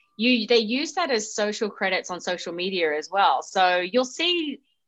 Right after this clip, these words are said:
you know, there's a lot of trolling and a lot of baiting, um, on social media, and people will say, "Well, look, Elon Musk engaged with my tweet," or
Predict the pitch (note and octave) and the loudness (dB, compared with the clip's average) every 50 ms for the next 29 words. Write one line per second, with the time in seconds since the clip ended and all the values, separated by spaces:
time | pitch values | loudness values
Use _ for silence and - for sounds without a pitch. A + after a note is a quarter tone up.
0 | _ - A3+ A3 G3+ F#3+ F#3 G#3 G3+ G3+ G#3+ A3 A#3+ C4 C4+ C4+ C4 - - A3 | _ -6 -2 0 0 0 2 0 2 2 4 4 4 4 4 2 0 0 0 0
1 | G#3 G#3 G#3 G#3 G3+ G3+ G3 F#3+ F#3 F#3+ F#3 F#3 F3+ - _ - - F#3+ F#3+ G3 | 2 2 2 0 -2 -2 -2 -2 -2 -2 -2 -2 -6 -8 _ -2 0 2 2 2
2 | F#3+ F#3+ F#3 F3+ F3+ F3 - - - F#3 F3 E3+ D3+ - - - F3+ F3+ F#3 - | 0 0 -2 -4 -6 -10 -6 -2 0 0 0 0 -2 -6 -4 -2 -2 -2 -4 -6
3 | F#3+ F3 - - F3 E3+ E3+ E3 D#3+ E3 E3 E3 E3 E3+ F3+ - G3+ G3 - G3 | -8 -8 -8 -8 -8 -6 -6 -6 -4 -4 -4 -4 -4 -6 -8 -10 -10 -10 -10 -10
4 | F3+ F3 F3 - - - F3+ E3+ E3+ E3+ E3+ _ _ - - - - - - - | -12 -10 -12 -8 -2 0 2 4 4 2 0 _ _ -20 -20 -20 -20 -20 -20 -20
5 | - - _ - G3 G3 F#3 F3+ F3+ F3 F3 F3 E3+ E3+ E3 E3 E3 E3 - _ | -20 -16 _ 0 4 4 6 6 6 4 2 2 0 0 0 -2 -2 -4 -8 _
6 | _ _ - G#3+ G#3+ G#3+ - - - - - _ _ _ _ _ _ _ - - | _ _ -6 0 0 0 0 0 -4 -12 -12 _ _ _ _ _ _ _ 2 4
7 | A#3+ A#3+ A3 G3+ F#3+ F3+ F3+ F3 F3 G3 - - - - F3+ F3 F3 F3+ E3 D#3+ | 4 4 4 0 -2 -4 -4 -4 -4 -4 -6 -10 -12 -14 -12 -10 -6 -4 -2 -2
8 | D#3+ E3 E3 D#3 - - - F3 D#3+ D#3+ E3 E3 D3+ D3 C#3+ - - - D3 G#2+ | -2 -2 -4 -8 -14 -10 -6 -6 -6 -6 -6 -6 -6 -6 -6 -8 -6 -6 -6 -6
9 | - - - D#3+ | -6 -8 -8 -6